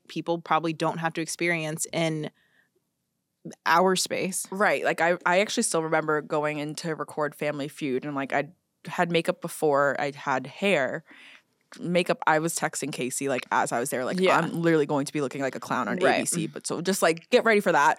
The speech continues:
Speaker 1: Yeah.
Speaker 2: But then we get to hair, and Lindsay was there. Lindsay has, like, a lot of hair. Her hair extensions were in. Her hair took about five minutes, and, like, she looked good.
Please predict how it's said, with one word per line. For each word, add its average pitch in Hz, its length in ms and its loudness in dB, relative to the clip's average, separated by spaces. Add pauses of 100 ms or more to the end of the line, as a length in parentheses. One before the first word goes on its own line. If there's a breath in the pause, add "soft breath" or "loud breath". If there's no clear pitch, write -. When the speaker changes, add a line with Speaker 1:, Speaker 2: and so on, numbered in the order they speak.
Speaker 1:
Yeah. 165 360 -2
Speaker 2:
But 190 320 8
then 202 380 2
we 196 60 2
get 190 200 0
to 180 80 2
hair, 190 500 4 (800)
and 254 100 4
Lindsay 311 240 4
was 302 140 2
there. 233 180 4
Lindsay 247 280 2
has, 277 140 4
like, 262 120 4
a 220 40 6
lot 185 260 6
of 190 80 0
hair. 196 200 2
Her 196 140 0
hair 190 140 2
extensions 185 380 -2
were 175 100 0
in. 160 140 0
Her 202 140 0
hair 262 140 0
took 269 160 -2
about 233 200 0
five 165 280 4
minutes, 123 480 -4 (400 loud breath)
and, 170 640 2
like, 170 160 2
she - 180 2
looked 175 220 4
good. - 240 6